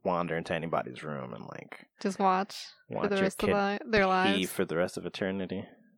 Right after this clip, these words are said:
Speaker 2: Oh, that's awful. Rolando Chapman from Ashburn, Virginia. "Have you played the Ouija board?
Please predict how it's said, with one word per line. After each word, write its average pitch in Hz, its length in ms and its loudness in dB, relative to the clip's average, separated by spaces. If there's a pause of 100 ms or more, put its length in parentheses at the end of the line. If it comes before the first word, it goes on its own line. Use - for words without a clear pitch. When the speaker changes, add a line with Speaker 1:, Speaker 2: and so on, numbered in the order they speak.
Speaker 2:
Oh, 196 340 -2 (200)
that's 202 180 -4
awful. 190 400 0 (1400)
Rolando 254 920 6 (120)
Chapman 190 1040 4
from 180 480 4 (140)
Ashburn, 240 800 6
Virginia. 202 680 6 (160)
"Have 226 160 6
you 269 140 8
played 240 460 6
the 220 160 6
Ouija 208 360 2
board? 254 380 6